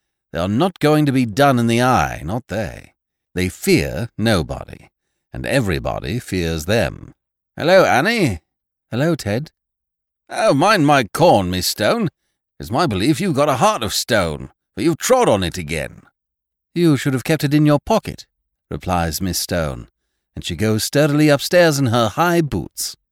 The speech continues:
"Tickets, please." She is peremptory, suspicious, and ready to hit first.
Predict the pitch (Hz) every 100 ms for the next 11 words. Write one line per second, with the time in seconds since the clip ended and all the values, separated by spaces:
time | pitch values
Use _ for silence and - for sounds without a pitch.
0 | _ _ _ _ _ _ _ - 269 240
1 | - 208 202 180 - _ _ _ _ _
2 | _ _ _ _ _ _ _ - 170 160
3 | - 202 165 80 64 50 _ _ _ -
4 | - 185 - - - - _ _ _ -
5 | 69 92 127 131 101 143 - - 123 76
6 | - -